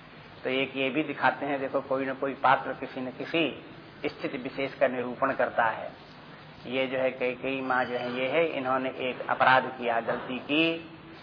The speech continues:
उस गलती का परिणाम क्या होता है वो दिखाते हैं। कोई व्यक्ति कहे कि हमको किसी से क्या लेना देना, हमें क्या करना, हमें जो मर्जी आएगी सो करेंगे, लेकिन ऐसे होता नहीं।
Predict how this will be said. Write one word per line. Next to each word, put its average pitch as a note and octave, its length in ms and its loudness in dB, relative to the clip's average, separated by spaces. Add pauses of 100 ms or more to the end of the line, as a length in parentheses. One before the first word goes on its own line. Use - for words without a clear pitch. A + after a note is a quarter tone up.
(400)
उस D3 160 2
गलती B2+ 420 0
का C3 140 4
परिणाम C3 500 4
क्या D3+ 180 8
होता C3+ 380 6
है C3 600 6 (380)
वो C3 160 0
दिखाते B2+ 460 -6
हैं। - 120 -14 (580)
कोई C3 140 2
व्यक्ति C3+ 320 -2
कहे C3+ 260 4
कि B2 80 -8
हमको B2+ 260 0
किसी D3 280 0
से C#3+ 80 -4
क्या D3+ 160 8
लेना D3+ 320 8
देना, D3+ 280 8 (180)
हमें B2+ 240 0
क्या D3+ 160 10
करना, D3+ 380 8 (100)
हमें B2+ 300 0
जो D3 100 6
मर्जी D3 320 6
आएगी D3+ 280 10
सो D3 160 0
करेंगे, D#3 460 6 (680)
लेकिन B2 260 -4
ऐसे B2+ 240 -2
होता A#2 360 2
नहीं। A#2 200 -4